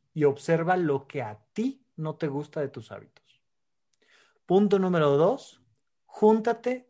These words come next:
con gente que ya sepa hacer eso diferente, que ya sepa hacerlo como a ti te gustaría hacerlo. Y punto número tres, hazlo fácil y placentero.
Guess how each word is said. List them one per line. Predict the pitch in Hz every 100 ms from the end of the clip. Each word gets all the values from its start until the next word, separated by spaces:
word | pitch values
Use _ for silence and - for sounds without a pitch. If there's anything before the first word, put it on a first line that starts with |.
| _
con | 139 127 123
gente | - 175 180 170 247 - _ _ _ _ _ _ -
que | 170 151 135
ya | 165 180
sepa | 185 - 190 170 165 170
hacer | 147 123 - 147 - _
eso | 180 175 - 214 214
diferente, | 139 139 127 127 120 117
que | - 131
ya | 165
sepa | 165 190 170
hacerlo | 160 - 160 165 202 - _ _ -
como | 165 147
a | 143 135
ti | 214
te | 220 185
gustaría | 143 131 131 123 131
hacerlo. | - 104 107 - _ _ _ - _ -
Y | 175
punto | 165 214 220 220
número | 202 196 156 143
tres, | 170 254 - - _ _
hazlo | 160 170 165 175 175 - _
fácil | - - 214 208 - 240 262 - _ -
y | 170
placentero. | 165 131 - 117 117 104 101